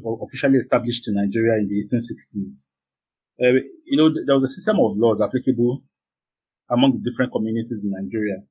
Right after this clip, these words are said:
In fact, in the old Western region, in the Oyo Empire, they had their system of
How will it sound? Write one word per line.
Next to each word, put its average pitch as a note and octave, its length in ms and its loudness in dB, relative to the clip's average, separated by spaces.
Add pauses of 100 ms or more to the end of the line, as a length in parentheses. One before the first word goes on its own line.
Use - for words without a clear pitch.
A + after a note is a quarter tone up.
(320)
In A#2 100 -4
fact, B2+ 320 0 (140)
in A#2+ 500 0 (840)
the A#2 500 -2 (360)
old E3+ 360 4
Western A#2+ 420 -2
region, G2+ 600 -6
in G#2+ 120 -4
the G#2+ 80 -2
Oyo A#2+ 340 0
Empire, G2+ 480 -4 (1500)
they C3 100 0
had F3+ 200 2
their B2 140 0
system C3+ 340 0
of G2+ 120 0